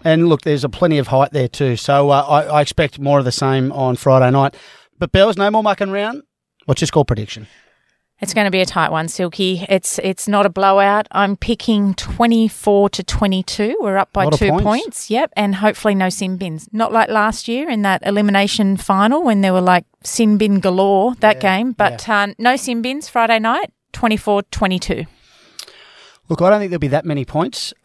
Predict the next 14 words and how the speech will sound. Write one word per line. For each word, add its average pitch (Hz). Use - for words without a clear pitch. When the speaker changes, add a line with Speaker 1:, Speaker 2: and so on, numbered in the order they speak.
Speaker 1:
Um, 165
I, 156
I 151
think -
it 151
will 156
be 143
close. -
Uh, 147
and 170
I'm 190
gonna 175
say 147
Roosters 151